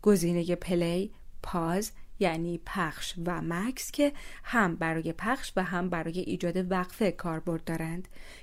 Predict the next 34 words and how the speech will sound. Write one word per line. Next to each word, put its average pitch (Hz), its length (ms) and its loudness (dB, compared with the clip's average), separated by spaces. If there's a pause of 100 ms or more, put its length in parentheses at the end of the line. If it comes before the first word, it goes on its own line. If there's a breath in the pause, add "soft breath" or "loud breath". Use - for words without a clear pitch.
(100)
کلید 208 500 6
به 175 100 4
جلو، 170 440 2 (260 soft breath)
اگر 196 300 2
نگه 170 380 0
دارید 170 320 -8
زمان 170 320 -2
را 160 100 -4
به 165 120 -4
جلو 165 280 0
می‌برد 262 540 -2 (280 loud breath)
و 190 100 2
اگر 170 340 0
ضربه 175 400 -2
بزنید 277 440 2
به 185 80 0
فایل 175 340 0
بعدی 180 460 2
می‌رود. 170 460 -4 (560 loud breath)
کلید 196 340 4
افزایش 175 600 0
سرعت 180 600 -2 (260 loud breath)
که 214 120 4
با 202 120 6
هر 294 280 2
بار 196 260 6
ضربه 165 360 0
زدن 170 400 0
یک 214 240 4
چهارم 175 360 0
سرعت 185 480 -4
را 190 60 -2
افزایش 170 560 -4
می‌دهد 247 340 0